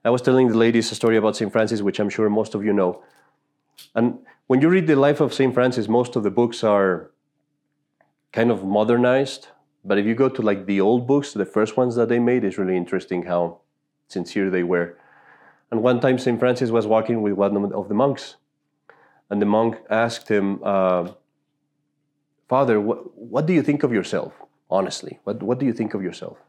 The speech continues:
And Francis said, "I think I'm the worst sinner in the world." And that's kind of like what everyone would say, right? But then the monk was very honest. He said, "No, d-, don't give me that. I mean,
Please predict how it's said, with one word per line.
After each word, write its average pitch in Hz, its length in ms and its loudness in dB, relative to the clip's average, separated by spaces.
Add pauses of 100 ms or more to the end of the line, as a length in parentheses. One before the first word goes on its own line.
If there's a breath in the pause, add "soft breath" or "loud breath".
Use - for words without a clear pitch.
(960)
And 98 120 -6
Francis 107 380 -2
said, 101 360 -2 (840)
"I 107 80 -6
think 156 240 2
I'm 147 100 4
the 135 80 2
worst 131 220 0
sinner 131 200 2
in 123 100 2
the 113 80 0
world." 95 340 -4 (880)
And 120 100 0
that's 131 120 0
kind 131 160 2
of 120 60 2
like 101 180 -2
what 104 120 0
everyone 95 360 -2
would 87 120 -6
say, 80 180 -6
right? 90 260 -6 (1200)
But 120 180 0
then 139 140 4
the 139 80 4
monk 160 240 6
was 156 160 4
very 156 200 4
honest. 196 260 2
He 135 60 -6
said, 135 280 0
"No, 170 140 2
d-, 160 120 0
don't 202 220 0
give 226 100 2
me 123 120 4
that. 95 260 0
I 98 60 -2
mean, 107 280 0